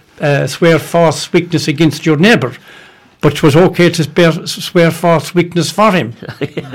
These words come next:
Speaker 1: But you couldn't, you couldn't swear against him. But they seemingly it was okay. But, but the most feared that time, you had Moonlighters,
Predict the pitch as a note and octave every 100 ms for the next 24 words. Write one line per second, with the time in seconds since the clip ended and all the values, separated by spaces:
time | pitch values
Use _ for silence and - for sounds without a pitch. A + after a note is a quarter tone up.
0 | B2 B2 A3 - - - F#3 - A#3+ E3+
1 | F#3+ - - - - F#3+ F#3+ G#3 F#3 -
2 | G3 F3 D#3 D#3+ A3+ - D#3 E3 - -
3 | - - F3 E3+ E3 - F#3 E3 D#3+ D#3+
4 | D#3+ F3 E3+ E3+ D#3 C3 D3+ - - _
5 | D#3+ D3 E3 F#3 E3 - - - B3 G3+
6 | D#3 D3 - C#3+ C#3+ C3+ B2 E3+ F3+ F3+
7 | E3+ E3+ E3